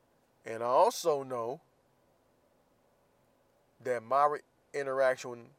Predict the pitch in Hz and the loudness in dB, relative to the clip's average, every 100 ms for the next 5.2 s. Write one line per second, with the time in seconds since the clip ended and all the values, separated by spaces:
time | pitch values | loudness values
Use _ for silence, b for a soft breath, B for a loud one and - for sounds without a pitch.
0 | 113 120 113 117 143 185 131 120 110 - | -10 -10 -8 -10 -10 -6 -4 -4 -8 -18
1 | 120 131 _ _ _ _ _ _ _ - | -18 -20 _ _ _ _ _ _ _ -18
2 | 120 113 110 - 127 117 160 180 - _ | -16 -16 -6 0 0 2 0 2 0 _
3 | _ _ _ _ _ _ _ _ _ _ | _ _ _ _ _ _ _ _ _ _
4 | _ _ _ _ _ - 123 123 123 113 | _ _ _ _ _ -14 -12 -10 -10 -6
5 | 143 | -6